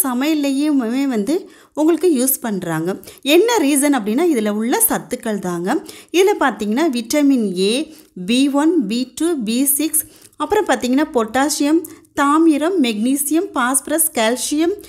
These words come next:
அயர்ன், அயோடின், சல்ஃபர், புரோத-, புரோத சத்துக்கள் வந்து நிறையவே இருக்குங்க. அதனால தான் இந்த பூண்டை வந்து ரொம்பவே பயன்படுத்துறோம் நம்ம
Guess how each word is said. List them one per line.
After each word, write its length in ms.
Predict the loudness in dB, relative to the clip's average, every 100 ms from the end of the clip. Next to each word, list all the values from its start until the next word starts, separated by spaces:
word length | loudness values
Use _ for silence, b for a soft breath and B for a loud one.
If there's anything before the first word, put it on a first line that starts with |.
| B B -2
அயர்ன், 420 | 2 4 2 0 B B _
அயோடின், 580 | 0 2 2 4 4 4 2
சல்ஃபர், 500 | 0 -4 -4 -4 -4 -4 b b b _ -4
புரோத-, 280 | 0 0 0
புரோத 380 | 2 4 4 2
சத்துக்கள் 480 | 0 -2 -2 0 0
வந்து 320 | 0 0 2
நிறையவே 680 | 2 2 2 2 2 2 0
இருக்குங்க. 520 | 0 -4 -4 -2 -2 -4 B B B
அதனால 420 | 0 4 4 4
தான் 120 | 2
இந்த 140 | 2 0
பூண்டை 440 | -2 0 2 2
வந்து 360 | 0 0 -2 -4 B _
ரொம்பவே 560 | 2 4 6 4 4 2
பயன்படுத்துறோம் 640 | 0 0 0 -2 -2 -4
நம்ம 220 | -2 -2